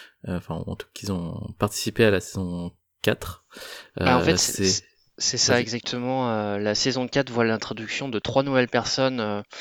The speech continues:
Speaker 2: euh, au niveau de la production et de la scénarisation, dont un duo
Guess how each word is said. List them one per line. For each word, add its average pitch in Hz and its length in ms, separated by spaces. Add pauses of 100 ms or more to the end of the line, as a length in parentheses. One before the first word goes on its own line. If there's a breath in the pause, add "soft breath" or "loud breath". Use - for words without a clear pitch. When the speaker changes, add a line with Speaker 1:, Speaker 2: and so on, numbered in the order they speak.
(420 loud breath)
Speaker 2:
euh, 104 220 (340)
au 117 80
niveau 117 240
de 113 60
la 110 80
production 120 560
et 110 120
de 101 120
la 101 160
scénarisation, 113 880
dont 147 280
un 143 80
duo 139 480